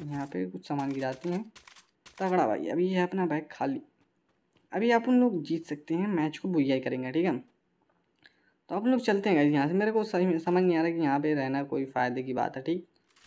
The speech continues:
यहाँ पे कोई बंदा है क्या? नहीं भाई, ओ भाई साहब, अब्बू मेडकिट मिल गया गाइस, फादर मेडकिट।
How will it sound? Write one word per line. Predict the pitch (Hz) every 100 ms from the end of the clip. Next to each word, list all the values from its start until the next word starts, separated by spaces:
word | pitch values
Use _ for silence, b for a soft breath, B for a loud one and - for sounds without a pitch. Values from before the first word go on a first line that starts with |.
| _ - _ -
यहाँ | 151 156
पे | 196
कोई | 202
बंदा | 160 143 156
है | 151
क्या? | 147 220 285 - _ _ _ _ _ _ _ _ - _ _ _ - -
नहीं | 139 147 180 202 208 208 -
भाई, | 143 165 185 - - - _ _ _
ओ | 139 165 208 226
भाई | 143 139
साहब, | 147 135 135 - -
अब्बू | 139 165 190
मेडकिट | 185 185 196
मिल | 180
गया | 156
गाइस, | 147 175
फादर | - 156 175
मेडकिट। | 180 151 151